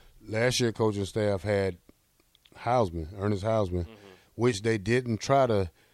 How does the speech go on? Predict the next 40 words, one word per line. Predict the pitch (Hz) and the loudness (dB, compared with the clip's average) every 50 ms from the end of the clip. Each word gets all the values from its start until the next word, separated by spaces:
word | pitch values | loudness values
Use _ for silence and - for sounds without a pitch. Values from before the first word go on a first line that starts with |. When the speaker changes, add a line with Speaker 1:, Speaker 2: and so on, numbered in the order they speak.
| _ _ _ _ | _ _ _ _
Speaker 1:
help | - - 135 139 127 113 - | -8 -2 0 0 0 0 0
at | 117 110 | 0 2
all | 113 117 120 117 113 104 101 | 2 2 4 4 2 2 0
in | 101 98 95 - | -2 -2 -4 -4
certain | - - - - 120 113 101 92 | -8 -8 -4 -2 -2 -2 -2 -6
situations, | - - 117 107 - 107 107 107 110 110 - - 104 98 92 92 110 | -6 -8 -8 -6 -4 -4 -2 0 -2 -2 -4 -6 -8 -8 -8 -10 -10
you | - 98 101 104 | -8 -6 -4 -4
know, | 104 104 98 98 | -2 -2 -4 -4
try | - 110 107 104 | -4 -4 -4 -4
to | 98 | -4
get | 90 87 104 110 | -6 -4 -4 -2
him | 107 101 101 | -2 0 0
in | 101 104 104 | 0 0 0
there | 101 101 98 98 98 98 95 | 0 -2 -2 -4 -4 -6 -6
and, | 92 90 87 87 - - - - - - _ _ _ _ _ _ _ _ _ - - | -6 -8 -8 -10 -12 -16 -20 -20 -20 -20 _ _ _ _ _ _ _ _ _ -16 -10
and, | 104 104 101 | -8 -6 -6
um, | 98 95 95 92 90 87 87 85 85 85 80 73 _ _ _ _ _ _ _ _ _ _ _ _ _ _ _ _ - | -4 -4 -6 -6 -6 -8 -8 -8 -10 -10 -12 -14 _ _ _ _ _ _ _ _ _ _ _ _ _ _ _ _ -2
try | 156 151 | 0 2
to | 135 131 | 2 2
get | 113 131 139 131 | 2 0 2 2
him | 131 127 | 4 4
in | 131 127 | 4 4
there | 127 127 123 | 4 4 4
in | 117 107 | 2 0
certain | - - 135 135 123 | 0 0 0 0 0
situations. | - - 131 120 - 120 120 127 139 127 - 104 | 0 -2 -4 -2 -2 0 0 0 0 0 -4 -6
See, | - 120 | -6 -4
that's | 113 117 131 139 - | 0 0 0 0 0
the | 113 104 | -4 -8
thing. | - 143 139 127 113 | -4 -2 0 0 2
You | 123 | 2
don't | 139 147 135 107 | 2 2 2 2
have | 113 131 135 - | 2 0 0 0
to | - 107 | -2 -6
throw | - - 127 120 113 | -2 0 0 2 2
the | 110 98 | 2 2
whole | 110 117 117 101 | 2 2 0 0
book | 87 90 117 135 143 - - 95 | 0 2 2 2 2 2 -2 -6
at | 98 101 90 | -4 -4 -4
a | 90 82 | -4 -6